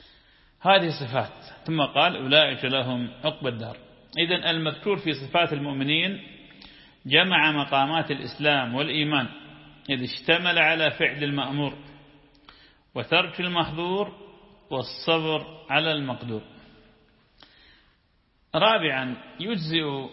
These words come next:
السلام، يعني، مع حذف الألف واللام، كما لو قال القائل: "سلام عليكم"،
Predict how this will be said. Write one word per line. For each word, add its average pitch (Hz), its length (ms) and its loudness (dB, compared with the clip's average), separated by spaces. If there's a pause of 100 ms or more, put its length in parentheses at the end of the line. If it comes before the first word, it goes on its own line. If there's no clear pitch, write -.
(400)
السلام، 151 800 0 (880)
يعني، 117 800 -10 (540)
مع 127 280 0
حذف 165 340 -2
الألف 147 360 -2
واللام، 117 320 -4 (1700)
كما 175 300 4
لو 123 140 0
قال 151 260 4
القائل: 156 460 2
"سلام 156 640 0
عليكم"، 117 440 -6